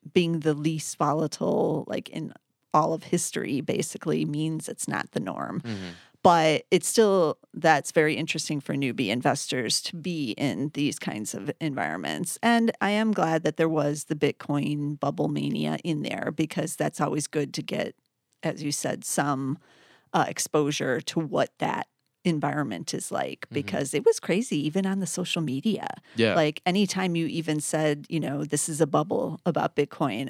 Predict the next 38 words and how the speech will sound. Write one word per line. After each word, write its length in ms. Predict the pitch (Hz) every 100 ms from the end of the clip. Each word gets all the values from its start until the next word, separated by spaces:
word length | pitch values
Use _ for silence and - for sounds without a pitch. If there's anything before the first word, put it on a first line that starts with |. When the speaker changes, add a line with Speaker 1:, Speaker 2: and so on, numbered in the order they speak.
| -
Speaker 1:
I 140 | 156
was, 220 | 151 151
like, 160 | - 151
getting 260 | 151 156 151
attacked 500 | - - - - -
from 200 | 139 120
all 140 | 131
<laughs> 140 | -
sides. 300 | 285 - 302 -
Speaker 2:
Yeah. 400 | 247 101 87 80
Speaker 1:
But 140 | - 220
Speaker 2:
And 60 |
Speaker 1:
that's 260 | 180 202 127
Speaker 2:
that's, 40 | - 208 523
Speaker 1:
common 140 | 330
in, 100 | 160
Speaker 2:
that's 200 | 165 131
Speaker 1:
in 80 | 202
Speaker 2:
a 40 | 180
Speaker 1:
a 40 |
Speaker 2:
whole, 40 | 175 165
Speaker 1:
bubble. 240 | - - -
Speaker 2:
yeah, 260 | 127 110
and 140 | 92 104
if 100 | -
that's 260 | 117 120
a 20 | 92
whole 360 | 107 98 90
different 360 | - 92 95 87
thing 140 | 85
we 100 | 82
could 140 | 78 82
have 100 | 80
gone 180 | 78
into 300 | 71 76 -
too, 240 | 80 - 80
is 140 | 80
just 280 | - 78